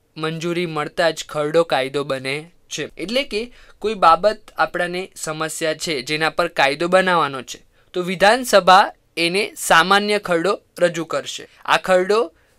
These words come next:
વિધાનસભામાંથી અમુક તબક્કામાંથી પસાર થશે, ત્યારબાદ રાજ્યપાલ પાસે જશે. રાજ્યપાલ આ ખરડા પર સહી કરે એટલે ખરડો કાયદો બને છે. વિધાનસભા કયા કયા કાર્યો કરે છે? તો કે કાયદાઓમાં સુધારા વધારા કરવાના,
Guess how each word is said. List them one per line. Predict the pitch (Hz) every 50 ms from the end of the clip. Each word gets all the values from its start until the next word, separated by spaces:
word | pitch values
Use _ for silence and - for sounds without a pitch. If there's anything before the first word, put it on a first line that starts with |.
| _ _ _ _ _ -
વિધાનસભામાંથી | 165 185 165 180 190 196 202 190 - 196 180 175 190 190 185 185 - - _ _ - 165 170 165 165 - 196 202 -
અમુક | - - 160 165 196 220 214 - -
તબક્કામાંથી | 185 180 185 185 180 - 180 175 175 175 170 185
પસાર | 180 160 139 139 - 156 156 160
થશે, | 160 165 165 160 - 165 165 170 - _ _ _
ત્યારબાદ | 180 170 170 180 185 208 202 190
રાજ્યપાલ | 180 170 156 160 147 175 170 165 - 151 151 147
પાસે | - 139 127 - - 123
જશે. | 120 123 117 117 - - - _
રાજ્યપાલ | 147 147 156 170 175 170 226 233 233 233 233 233 240 240 208 -
આ | 160 175
ખરડા | 185 - _ - 170 165 160 165 175 180
પર | 175 - 175 175
સહી | 170 - - 147 147 156 165 160
કરે | - 196 196 185 180 156
એટલે | - 147 147 143 160 160
ખરડો | 160 - - 147 139 139 139 151 151
કાયદો | - - 139 127 131 135 143 160 202 285 - _ _ _ _
બને | - 165 175 170 160 147 131 120
છે. | - - - _ _ _ _ -
વિધાનસભા | 180 180 202 214 220 - 220 208 214 214
કયા | 208 208 202 208 214
કયા | 208 214 214 214
કાર્યો | 214 208 202 196 196 196
કરે | 190 202 196 196 196 185
છે? | 175 - 190 196 202 _ _ _ _ _ _ -
તો | 170
કે | 165 190
કાયદાઓમાં | 180 180 - 175 160 165 170 175 180 185 185 185 180 185 185
સુધારા | 175 - 175 151 160 165 160 165 170
વધારા | 170 170 165 160 165 165 165 170
કરવાના, | 165 - 160 160 156 156 156 156 156 156 151